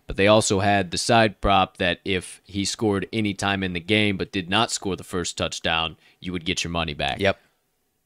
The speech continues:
Speaker 1: Almost
Speaker 2: Wagon.
Speaker 1: every time he
Speaker 2: <laughs>
Speaker 1: scored the first fucking time, and then maybe you had one week sprinkled in here or there where you got your money back. Hope they have that there again
Speaker 2: Wagon.
Speaker 1: because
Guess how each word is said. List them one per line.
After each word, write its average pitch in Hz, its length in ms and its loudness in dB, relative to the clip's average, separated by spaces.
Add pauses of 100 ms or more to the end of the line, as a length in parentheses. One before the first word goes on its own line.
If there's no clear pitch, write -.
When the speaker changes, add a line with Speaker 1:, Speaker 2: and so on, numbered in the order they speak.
(160)
Speaker 1:
Almost 143 340 6
Speaker 2:
Wagon. 92 100 4
Speaker 1:
every 135 240 6
time 123 400 6
he 110 220 2
Speaker 2:
<laughs> - 0 -
Speaker 1:
scored 135 420 6
the 117 100 8
first 131 420 4
fucking 120 460 4
time, 113 560 4
and 110 180 0
then 110 180 2
maybe 107 220 2
you 104 180 0
had 101 300 4
one 101 340 -2
week 104 200 -2
sprinkled 98 460 -4
in 92 120 0
here 90 240 -2
or 87 40 -2
there 87 340 0
where 87 140 -4
you 85 100 -6
got 85 260 -2
your 87 80 -6
money 80 200 -4
back. 76 340 -6 (300)
Hope 165 320 4
they 131 180 6
have 113 300 4
that 101 200 4
there 92 280 4
again 92 220 4
Speaker 2:
Wagon. 87 100 -2
Speaker 1:
because 90 580 0